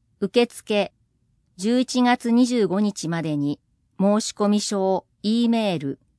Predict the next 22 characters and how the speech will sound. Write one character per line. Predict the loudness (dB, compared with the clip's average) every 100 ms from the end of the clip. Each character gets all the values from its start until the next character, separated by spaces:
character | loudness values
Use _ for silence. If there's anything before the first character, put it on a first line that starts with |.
| _ _
郵 | -2 0 0
送、 | -2 0 0 0 -4 _ _ _ _ -10
持 | -6
参。 | -4 0 0 0 -4 _ _ _ _ _ _ _ _ _ _ _ _ _ _ _ _ _ _ _ _ _ -4
い | -2
ず | 2 2
れ | 4
も | 2 0 -4 _ -4
日 | -2 0 -4
時、 | -4 -6 -8 _ _ _ _ _ _ _ -4
十 | 0 2
八 | 2 0 0
時 | 0
二 | 0 0
十 | -2
分 | -6 -8 -6 -6
か | -6
ら | -6 -6 _ -2
二 | 0
十 | 2 0 0
一 | -2 -6 -6
時。 | -8